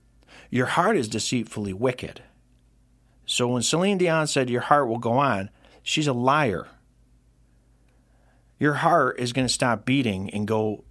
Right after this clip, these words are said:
into the ground. Jesus Christ is gonna resurrect you and judge you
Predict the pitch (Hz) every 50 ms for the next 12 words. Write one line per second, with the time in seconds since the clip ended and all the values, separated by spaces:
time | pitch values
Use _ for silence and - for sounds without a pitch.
0 | - _ _ _ - 127 135 131 113 104 104 98 107 117 117 113 107 95 87 82
1 | 82 - _ - - - _ _ - - 156 180 175 151 135 127 - - - 175
2 | 170 175 165 - 135 131 139 135 127 123 117 123 139 139 127 120 117 117 131 147
3 | 147 - - - 127 113 104 101 98 104 - _ _ _ _ _ _ _ _ -
4 | _ _ - 117 123 113 101 - - 135 143 151 139 113 101 95 87 80 71 -